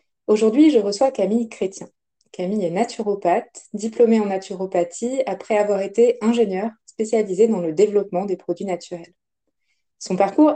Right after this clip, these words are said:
atypique illustre sa passion pour les plantes et la fabrication de soins naturels pour améliorer la santé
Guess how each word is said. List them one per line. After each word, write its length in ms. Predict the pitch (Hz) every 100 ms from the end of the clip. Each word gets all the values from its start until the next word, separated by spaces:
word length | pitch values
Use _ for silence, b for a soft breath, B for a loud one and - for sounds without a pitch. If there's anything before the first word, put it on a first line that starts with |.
| -
atypique 600 | - 247 226 214 214 - -
illustre 360 | 190 220 -
sa 140 | 185 175
passion 360 | 190 190 233
pour 120 | 226 175
les 100 | 151
plantes 440 | - 208 233 - -
et 40 |
la 120 | 190
fabrication 560 | - 185 196 185 185 202
de 100 | 190
soins 220 | 190 190
naturels 560 | 185 180 - 175 214 -
pour 160 | 180
améliorer 400 | 170 175 170 180
la 100 | 208
santé 400 | - 190 190 160